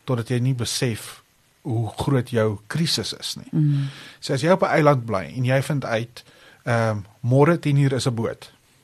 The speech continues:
Speaker 1: wat van die eiland af weggaan.
Speaker 2: Ja.
Speaker 1: So dit beteken vir jou absoluut niks nie. Maar as jy vandag uitvind dat môre twaalf uur is daar 'n tsunami wat die hele eiland gaan verwoes,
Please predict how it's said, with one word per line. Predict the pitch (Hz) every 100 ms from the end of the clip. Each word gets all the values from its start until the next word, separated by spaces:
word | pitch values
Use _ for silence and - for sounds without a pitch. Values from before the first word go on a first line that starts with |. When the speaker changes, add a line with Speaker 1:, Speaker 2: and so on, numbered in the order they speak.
| _ _ _ -
Speaker 1:
wat | 117 - _ _
van | - 123
die | 127
eiland | 127 123 123
af |
weggaan. | 110 110 - 107
Speaker 2:
Ja. | 180 - - - - -
Speaker 1:
So | 131
dit | 123 123
beteken | 131 135 127
vir | 123
jou | 101
absoluut | - 117 101
niks | 92 -
nie. | - 98 _ _ - - - - - -
Maar | 131 147
as | 143
jy | 165
vandag | - 143 151 -
uitvind | 202 226 - 107 107 117 -
dat | 123 117
môre | 120 135 156 147 131 131 _ - - - _ _ _ _
twaalf | 185 208 185 120
uur | 101 127 - _ -
is | 131
daar | 131 123
'n |
tsunami | - 123 123 143 139
wat | 123
die | 117
hele | 123
eiland | 120 131 135 120 -
gaan | 120 110 98 - _ _
verwoes, | - 113 139 110 - - -